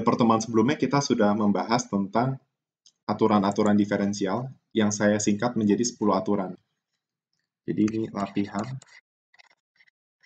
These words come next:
soal diferensial. Misalnya, kita punya fungsi Y sama dengan dua X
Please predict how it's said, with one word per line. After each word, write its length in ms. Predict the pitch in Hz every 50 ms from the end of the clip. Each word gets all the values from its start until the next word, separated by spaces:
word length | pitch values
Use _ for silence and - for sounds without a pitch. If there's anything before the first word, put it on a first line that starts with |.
| _ _
soal 560 | - - - - 101 - - - 104 104 107 123 135 131 - - _ - - - - - - - _ - - - - _ _ _ _ _ _ _ _ _ _ _ _ _ _ _ _ -
diferensial. 1080 | - 107 107 107 110 113 - - 107 104 101 101 101 98 98 101 - - 113 104 - 101 - - _ _ - - - _ _ _ - - - _ _ - - - - - _ _ _ _ _ - - _ _ - - _ _ _ _ _ _ _ _ _ _ - - - - _ _ _ _ _ _ _ _ - - - - - _ _ _ _ _ _ _ _ _ _ _ _ _ _ _ _ _ _ _ _ _ _ _ _ _ - - - - _ _ _ _ _ _ _
Misalnya, 460 | - 107 104 - 104 98 107 120 135 -
kita 240 | - - 120 120 -
punya 220 | - 117 110 104
fungsi 420 | 104 - 110 110 107 - - 127 135 - - - - - - - - - _ _ _ _ _ _ -
Y 220 | 104 107 110 127 143 143
sama 320 | - - 110 104 104 98
dengan 340 | 98 98 98 98 110 135 151 - - _ _ _ _ _ - - - - _ _ _
dua 400 | - - 107 104 101 95 - - -
X 400 | 107 135 - - - - - -